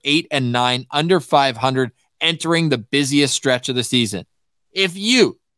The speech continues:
were a, either an assistant coach right now or someone with a decision-making power, what changes would you make?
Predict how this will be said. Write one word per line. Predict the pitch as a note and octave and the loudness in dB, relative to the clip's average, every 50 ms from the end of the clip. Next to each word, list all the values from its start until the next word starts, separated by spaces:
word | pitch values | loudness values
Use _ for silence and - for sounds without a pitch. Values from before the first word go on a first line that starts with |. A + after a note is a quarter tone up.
| _ _ | _ _
were | C#3 C#3+ E3 E3+ D#3+ | -4 0 2 4 4
a, | D#3 E3 | 4 2
either | F3+ F3+ F#3 E3 E3 D#3 D3+ C#3+ - - | 2 0 2 4 4 4 4 2 0 -4
an | - C#3+ C3+ | -4 -2 0
assistant | C3 A#2+ - - A3 A3 G#3 - - G#3 G#3 F#3+ - | 0 -2 -2 0 0 0 0 0 -2 -2 -2 0 0
coach | G3 G3 G3 F3+ - - | 2 2 2 2 0 0
right | F#3 F3 F3 F3 | 0 0 0 0
now | E3+ E3+ E3+ E3+ E3+ E3+ D#3+ - _ _ _ _ | -2 0 0 2 2 0 0 -2 _ _ _ _
or | D3 C#3+ C3+ B2+ | 0 0 0 0
someone | - - - G3+ G#3+ G#3+ A3 G#3+ G3 F3+ | 0 0 0 0 2 0 -2 -2 -4 -4
with | D#3 D#3 D#3+ D3+ - - - | -2 0 0 0 -2 -8 -8
a | - C#3+ | -6 -2
decision-making | C3+ C3+ B2+ - - - G3 G3 F3 G3 G3 F#3 D#3+ D#3+ D#3+ - - D#3 D3+ B2+ | 0 0 0 0 0 2 2 2 2 0 -2 0 0 0 0 0 -2 -4 -4 -4
power, | - C#3 C#3+ C#3+ C3 A#2+ A2 G2+ G2+ - _ _ _ _ _ _ _ _ _ _ | -2 0 0 2 2 0 0 -2 -6 -8 _ _ _ _ _ _ _ _ _ _
what | D3 A3+ B3 A#3+ | 0 0 0 0
changes | - - B3 B3+ C4 B3+ B3 A#3 A3 | -2 -2 -2 0 0 2 2 2 4
would | A#3+ A#3 F#3+ | 4 4 4
you | G3 F#3 | 4 4
make? | G#3 A#3+ A#3 E3 - - | 4 4 2 2 -2 -8